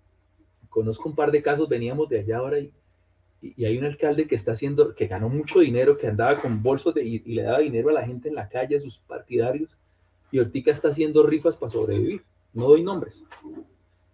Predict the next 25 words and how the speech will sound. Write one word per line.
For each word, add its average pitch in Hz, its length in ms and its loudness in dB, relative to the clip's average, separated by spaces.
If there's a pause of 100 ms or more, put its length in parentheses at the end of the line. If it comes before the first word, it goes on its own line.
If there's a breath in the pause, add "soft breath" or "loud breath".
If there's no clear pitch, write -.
Entonces, - 300 -4 (360)
yo 151 200 -6
pienso 208 420 -2
que 220 100 0
tenemos 151 560 -8
que - 140 -2
salir 196 380 -6
de 185 80 6
ese 190 180 -6
mal, 190 260 -4
y 151 40 6
eso 147 160 2
es 175 100 -8 (320 loud breath)
el, 185 220 4 (100)
la 151 180 0
ter-, 107 220 2
yo 135 140 6
le 175 60 4
había 147 200 6
hablado 160 220 4
de - 40 -16
tres 151 160 2
cosas 151 280 4
de 139 100 0
Ingrid, 123 240 -6